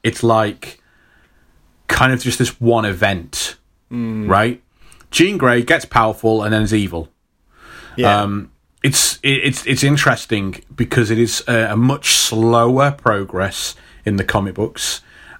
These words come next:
Speaker 1: and,
Speaker 2: Mm.
Speaker 1: uh, it really is something that is not intended at all. And we'll get to that. We will get to
Speaker 2: Yes.
Speaker 1: all of that. Uh, but first, Will is the man to take us behind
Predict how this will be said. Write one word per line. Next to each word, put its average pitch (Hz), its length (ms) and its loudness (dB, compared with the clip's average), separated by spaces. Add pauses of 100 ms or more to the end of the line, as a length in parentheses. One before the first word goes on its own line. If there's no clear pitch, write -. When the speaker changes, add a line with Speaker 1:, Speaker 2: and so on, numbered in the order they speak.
(100)
Speaker 1:
and, 104 400 2
Speaker 2:
Mm. - 200 -10
Speaker 1:
uh, 101 480 0
it 120 140 -2
really 131 480 2
is 113 180 2
something 110 560 -2
that 104 260 0 (120)
is 104 600 -2 (200)
not 104 800 -2
intended 123 960 0
at - 160 -4
all. 98 260 0 (300)
And 127 80 4
we'll 143 100 4
get 160 200 2
to 120 80 -6
that. 117 260 0
We 123 220 2
will 139 540 0
get - 340 0
to 120 340 0
Speaker 2:
Yes. - 160 -4
Speaker 1:
all 165 480 2
of 95 540 0
that. 104 280 4 (960)
Uh, 117 300 2
but 151 180 0
first, 277 300 0 (500)
Will 123 380 2
is 113 120 -4
the - 60 -8
man 117 200 0
to 113 80 -10
take 110 240 0
us 104 100 -2
behind 107 720 -2